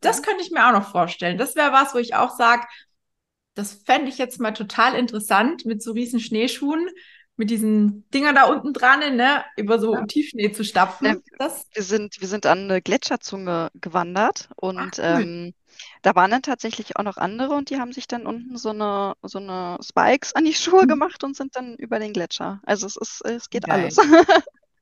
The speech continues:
Speaker 1: Ja, ja,
Speaker 2: Aber das
Speaker 1: also
Speaker 2: haben, das
Speaker 1: sehe
Speaker 2: haben wir
Speaker 1: schon.
Speaker 2: nicht. Also so, so, so, sowas haben wir nicht gemacht. <laughs>
Speaker 1: Ja, was nicht ist, kann ja noch, kann ja noch
Speaker 2: Genau.
Speaker 1: alles werden, ne? Und,
Speaker 2: Genau.
Speaker 1: ähm, von daher, da bin ich gespannt. Ich werde dich auf jeden Fall weiter verfolgen auf Instagram und mal schauen, was du da alles so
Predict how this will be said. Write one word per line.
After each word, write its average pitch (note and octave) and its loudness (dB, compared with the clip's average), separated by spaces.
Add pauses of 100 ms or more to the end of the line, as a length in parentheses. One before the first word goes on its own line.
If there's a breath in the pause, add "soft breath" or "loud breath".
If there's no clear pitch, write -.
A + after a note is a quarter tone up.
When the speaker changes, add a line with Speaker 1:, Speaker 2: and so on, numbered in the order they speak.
(140)
Speaker 1:
Ja, B3 6
ja, D#4+ 6
Speaker 2:
Aber A3 6
das G#3 2
Speaker 1:
also G#3 4
Speaker 2:
haben, F3 2
das G#3+ -2
Speaker 1:
sehe D#4+ -4
Speaker 2:
haben G#3+ -4 (100)
wir F#3+ 2
Speaker 1:
schon. F#3 0
Speaker 2:
nicht. - -2
Also A3+ 4
so, B3 4
so, A3 4
so, G3 0
sowas G#3+ 0
haben F#3 -6
wir D#3+ -6
nicht F3 -8
gemacht. G#3+ 0
<laughs> - -2 (400 soft breath)
Speaker 1:
Ja, C4 6
was C#4+ 6
nicht B3 2
ist, D4+ -2
kann D#4 4
ja D#4 6
noch, D#4 2 (220)
kann C#4+ 2
ja D4 4
noch A#3+ 6
Speaker 2:
Genau. A3+ 6
Speaker 1:
alles G3 -4 (180)
werden, A#3 0
ne? A#3 6 (180)
Und, - 0
Speaker 2:
Genau. F#3+ 2
Speaker 1:
ähm, A#3 0 (480 soft breath)
von B3 4
daher, C4 6
da C4+ 4
bin C4 0
ich C4 -4
gespannt. B3 0
Ich - -8
werde B3+ 4
dich C4 -2
auf A#3+ -4
jeden B3+ 0
Fall A#3+ 2
weiter A#3+ 6
verfolgen A#3+ 2
auf D4 0
Instagram C#4+ 0
und C4 4
mal A#3+ 6
schauen, A#3 6
was C4 2
du B3+ -4
da A3 2
alles A#3 2
so B3+ 2